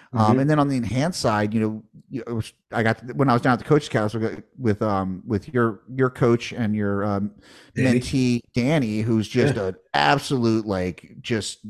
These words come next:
Speaker 1: unit. I mean, just savage.
Speaker 2: Savage.
Speaker 1: Like,
Speaker 2: Yeah.
Speaker 1: but, like, talking with her about the mindset stuff, right? Of, like, how do you manage that kind of deficit for that long?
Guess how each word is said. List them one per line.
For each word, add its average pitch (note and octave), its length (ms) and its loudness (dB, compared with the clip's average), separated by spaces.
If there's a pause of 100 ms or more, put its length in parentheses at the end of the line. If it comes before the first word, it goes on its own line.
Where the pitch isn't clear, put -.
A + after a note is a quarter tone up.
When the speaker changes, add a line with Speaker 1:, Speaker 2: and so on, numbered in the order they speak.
(160)
Speaker 1:
unit. B2+ 640 2
I A2+ 80 0
mean, A2+ 240 2
just A#2 360 -4
savage. B2+ 520 0
Speaker 2:
Savage. F#2+ 340 -2
Speaker 1:
Like, G2+ 300 -6 (140)
Speaker 2:
Yeah. G#2+ 220 -6 (460)
Speaker 1:
but, G3 200 6
like, F3+ 200 4
talking G#3+ 440 4
with F3 120 4
her A#3+ 280 2
about C#3+ 260 2
the A2 80 -4
mindset F#2+ 460 -4
stuff, - 260 -4
right? B2+ 140 2
Of, C3+ 80 4
like, B2 160 -2 (340)
how D3 300 2
do G3+ 80 4
you E3+ 160 4
manage A#2 840 0 (880)
that C3 240 0
kind D#3 180 4
of B2+ 60 4
deficit G#2+ 560 0
for A2+ 80 0
that A#2 480 0
long? A2+ 800 4